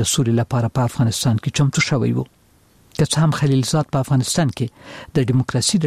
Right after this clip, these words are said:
ټینګېدو په برخه کې امریکا ملامته بللې، خو دا خبره یې هم کړې چې امریکا په افغانستان کې له ترهګرو سره د مبارزې په برخه کې خپلو هدفونو ته رسېدلې ده. خلیلزاد د امریکا د تیرو څلورو ولسمشرانو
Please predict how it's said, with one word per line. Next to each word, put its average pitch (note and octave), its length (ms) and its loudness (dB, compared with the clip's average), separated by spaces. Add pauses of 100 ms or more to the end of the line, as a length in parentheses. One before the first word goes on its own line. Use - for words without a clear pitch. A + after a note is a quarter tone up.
ټینګېدو B2 440 0
په B2 140 -8
برخه D3 220 0
کې C#3 220 0
امریکا B2 400 2
ملامته A#2+ 460 2
بللې، A#2+ 300 2 (380)
خو D3+ 160 0
دا C3+ 140 2
خبره C#3 240 0
یې C#3+ 140 2
هم E3+ 80 4 (100)
کړې A#2+ 180 0 (320)
چې - 200 -2
امریکا B2 280 0 (100)
په A#2+ 120 0
افغانستان C#3+ 580 2
کې - 440 -4
له B2+ 200 2
ترهګرو C3 520 2
سره B2 220 0
د A#2 120 4
مبارزې A#2 500 0
په B2 40 -2 (100)
برخه D3 200 -2
کې - 200 -2
خپلو A#2+ 300 0
هدفونو A#2 400 0
ته A#2+ 180 -4
رسېدلې B2 520 0
ده. B2 60 -4 (440)
خلیلزاد C3+ 580 0
د D3 140 0
امریکا B2+ 320 0
د B2 140 -2 (100)
تیرو D3+ 200 2 (120)
څلورو D#3 340 4
ولسمشرانو B2 640 0